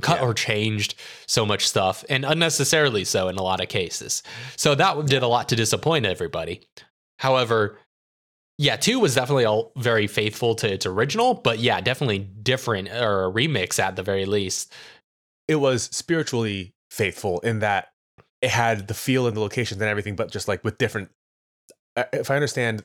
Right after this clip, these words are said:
Speaker 2: the order of events are slightly different and, like, the, the way things happen are slightly different, but essentially telling the same story.
Speaker 1: Yeah, it tells, yeah, you're pretty much right. It's essentially the same story.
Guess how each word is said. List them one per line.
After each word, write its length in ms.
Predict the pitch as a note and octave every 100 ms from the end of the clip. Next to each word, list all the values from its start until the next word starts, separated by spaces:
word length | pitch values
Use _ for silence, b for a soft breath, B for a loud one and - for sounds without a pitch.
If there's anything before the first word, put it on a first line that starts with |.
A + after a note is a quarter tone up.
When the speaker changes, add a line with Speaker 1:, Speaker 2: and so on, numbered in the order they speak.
| -
Speaker 2:
the 340 | G#2+ G#2+ G2+ -
order 200 | C#3 B2+
of 80 |
events 440 | A2+ G2 A2+ C3+ - -
are 180 | B2
slightly 480 | A#2 - C#3+ D3+ E3
different 340 | D#3 E3 D#3 C3+
and, 100 | B2
like, 180 | G#2+ - -
the, 100 | A2+
the 180 | A2+ A2
way 200 | G2 A2
things 180 | A#2 C3
happen 300 | C3+ C3 C#3
are 60 | B2+
slightly 280 | - A#2+ C3+
different, 540 | C#3 D3 B2+ F#2+ E2+
but 260 | B2 A2 - _ _ _ _ _ _
essentially 440 | B2 - A#2 B2
telling 240 | A2+ A2 G#2+
the 60 |
same 180 | G2+ G#2+
story. 280 | G2 G#2+ F#3+ - _ _ _ _ _ _
Speaker 1:
Yeah, 260 | E3 F#3 A2+
it 200 | B2+ C#3
tells, 360 | F#3+ A3+ C#3+ -
yeah, 560 | D#3 E3 F3 F3 F3 C3+
you're 140 | A2+
pretty 200 | C3+ F3+
much 200 | B2+ G#2+
right. 260 | G2+ F2+ F2+
It's 180 | C3 C#3
essentially 540 | D#3+ G#3 F#3+ D3+ B2+
the 140 | A2 G#2
same 300 | - G#2 G2+
story. 640 | - G#2+ F#2+ F#2+ F#2 G2